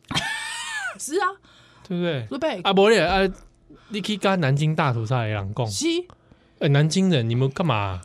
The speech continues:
Speaker 1: 委屈的和平啊。
Speaker 2: 不要挑衅日本人，好不好？
Speaker 1: 对啊。
Speaker 2: 委屈一点啊，
Speaker 1: 这种话
Speaker 2: 委屈的和
Speaker 1: 干没听啊，这干没听啊，
Speaker 2: 你，你就，你就，
Speaker 1: 这
Speaker 2: 你就去跟中国人说，你们当初南京为什么不投降？
Speaker 1: 真的。哦。
Speaker 2: 投降就好了，你就委屈的和平啊。
Speaker 1: <sighs>
Speaker 2: 人家要奸杀那个是，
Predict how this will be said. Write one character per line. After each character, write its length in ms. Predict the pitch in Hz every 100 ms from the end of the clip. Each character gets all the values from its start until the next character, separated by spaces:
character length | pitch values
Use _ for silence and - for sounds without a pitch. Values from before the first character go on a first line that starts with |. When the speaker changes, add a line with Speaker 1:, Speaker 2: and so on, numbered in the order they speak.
| -
Speaker 1:
委 280 | 233 233 226
屈 240 | - 370
的 60 | 339
和 40 |
平 100 | 185
啊。 60 | 240
Speaker 2:
不 20 |
要 40 |
挑 180 | - -
衅 240 | - 202
日 140 | 208 220
本 180 | 170 120
人， 160 | 113
好 140 | 117 110
不 60 |
好？ 240 | 127 104 -
Speaker 1:
对 180 | 349 339
啊。 220 | 320 339 - _ _ _ _ -
Speaker 2:
委 200 | 151 147
屈 300 | 262 247 254
一 80 | 247
点 240 | 185 123
啊， 60 | 147
Speaker 1:
这 60 | -
种 100 | 156
话 60 |
Speaker 2:
委 0 |
屈 80 | -
的 100 | 453
和 80 | 208
Speaker 1:
干 100 | 453
没 100 | 370
听 180 | 214 320
啊， 220 | 427 453
这 140 | 480 370 330 -
干 160 | - 440
没 100 | 311 294
听 140 | 277 190
啊， 120 | 185
Speaker 2:
你， 60 | 254
你 60 | 294
就， 40 |
你 20 |
就， 240 | 220 202 208
Speaker 1:
这 60 |
Speaker 2:
你 120 | 196 214
就 120 | 294
去 80 | 262
跟 160 | 302 269
中 120 | 277
国 120 | 247
人 80 | 233
说， 120 | 254
你 80 | 190
们 120 | 220
当 160 | 254 240
初 80 |
南 200 | 247 180
京 120 | 185 226
为 80 |
什 40 | 214
么 80 | 156
不 60 |
投 240 | 190 143 180
降？ 480 | - 117 101 104 98 _ -
Speaker 1:
真 180 | 196
的。 180 | 196 160 - - _ _ 240
哦。 160 | 208 - -
Speaker 2:
投 300 | - 160 233
降 260 | 269 208 220
就 140 | 285
好 200 | 247 196
了， 140 | 220 269
你 80 | 196
就 80 |
委 160 | 269 170
屈 160 | 156 302
的 80 |
和 140 | 214 247
平 200 | - 208
啊。 180 | 240 240 190 -
Speaker 1:
<sighs> 160 | -
Speaker 2:
人 100 | 202
家 200 | 240 262
要 120 | 269
奸 320 | 262 247 247 240
杀 300 | 247 220 226
那 80 |
个 160 | 208 196
是， 180 | 185